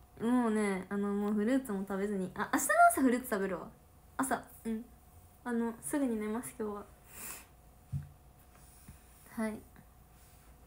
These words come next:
寝ます。あ、ポカリとアクエリアスとかを、と果物買うわ。で、レッスンの前に食べます。食べて飲む。<coughs> そしてたくさん寝ます。たくさん食べます。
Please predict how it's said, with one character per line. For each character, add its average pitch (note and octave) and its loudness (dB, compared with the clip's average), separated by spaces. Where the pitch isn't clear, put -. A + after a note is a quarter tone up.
寝 A3+ -2
ま A#3 -2
す。 - -16
あ、 A#3+ 0
ポ F#4 2
カ F#4 6
リ C4 2
と A#3 0
ア A3+ 0
ク C4 2
エ C4+ 8
リ C4+ 6
ア B3+ 4
ス C4 -2
と A#3+ 0
か A#3 2
を、 A3+ 0
と C4 4
果 B3+ 2
物 A3 6
買 G#3 -2
う G3 2
わ。 F3+ -2
で、 A#3+ 2
レ C4 4
ッ C#4 2
ス A#3+ -2
ン G#3 0
の G3 0
前 G3+ -2
に F3 -6
食 G#3+ 0
べ F#3+ 0
ま F#3 -2
す。 F#3+ -12
食 C#4 6
べ B3+ 4
て G3+ -2
飲 F#3+ 2
む。 G3 2
<coughs> D#4 10
そ B3 0
し - -4
て B3 -2
た B3 0
く - -10
さ A3+ 2
ん A3+ 2
寝 A3 2
ま A3 0
す。 C4 -6
た A#3+ -2
く A#3+ -8
さ A3+ 2
ん A3+ 2
食 A3+ -2
べ G#3 0
ま G#3 0
す。 A3 -8